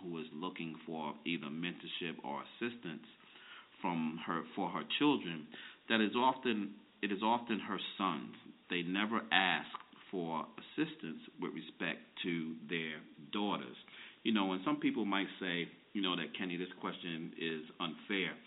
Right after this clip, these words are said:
you know, but with so many black boys being brought up, you know, in a home headed by women, wouldn't you think that they would be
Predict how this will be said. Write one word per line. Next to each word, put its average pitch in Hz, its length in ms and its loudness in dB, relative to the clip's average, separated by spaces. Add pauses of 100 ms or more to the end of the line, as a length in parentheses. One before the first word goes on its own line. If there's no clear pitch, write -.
(300)
you 107 100 6
know, 87 240 2
but 87 180 0
with 90 120 -2 (100)
so 135 120 6
many 120 260 4
black 87 440 2
boys 90 380 0 (120)
being 82 240 -2
brought 82 300 -2
up, 78 240 -4 (120)
you 85 100 -2
know, 78 180 -2
in 78 100 -4
a 73 60 -6
home 85 380 -4
headed 80 340 -4
by 76 200 -2 (100)
women, 85 380 -2 (440)
wouldn't 120 320 6
you 104 160 6 (280)
think 95 240 2 (640)
that 85 340 2 (300)
they 92 200 2
would 87 280 -2
be 85 400 2